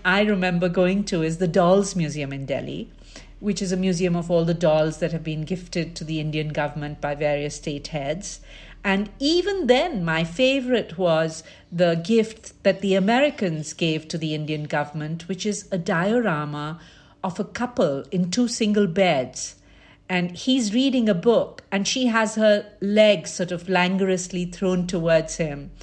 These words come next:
And even as a child, I remember thinking, "Wow, in the middle of all the Japanese dolls, you can have something like this from America. I mean, how bold of America, no, to send a present like that." But then to come home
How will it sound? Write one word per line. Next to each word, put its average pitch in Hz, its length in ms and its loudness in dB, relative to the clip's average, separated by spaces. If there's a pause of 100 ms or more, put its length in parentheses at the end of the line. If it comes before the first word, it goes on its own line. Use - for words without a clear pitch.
(400)
And 254 160 0
even 330 380 -2
as 320 100 0
a 311 80 -2
child, 294 680 0
I 202 100 0
remember 247 420 2
thinking, 269 560 -2 (320)
"Wow, 254 640 0
in 226 160 2
the 233 80 4
middle 277 260 2
of 254 240 4
all 226 320 4
the 220 160 2
Japanese 208 680 0
dolls, 196 600 2
you 196 100 0
can 196 180 -4
have 180 500 -2 (400)
something 220 420 0
like 190 280 2
this 339 220 0
from 190 200 -2
America. 170 540 0
I - 80 -8
mean, 160 160 -10
how 175 200 -2
bold 226 440 4
of 202 140 2
America, 156 640 0
no, 247 200 -2
to 277 140 -8
send 175 260 -4
a 175 40 -2
present 254 460 0
like 165 300 -6
that." 143 280 -10 (640)
But 339 260 -4
then 427 320 2
to 392 100 2
come 285 300 0
home 214 520 0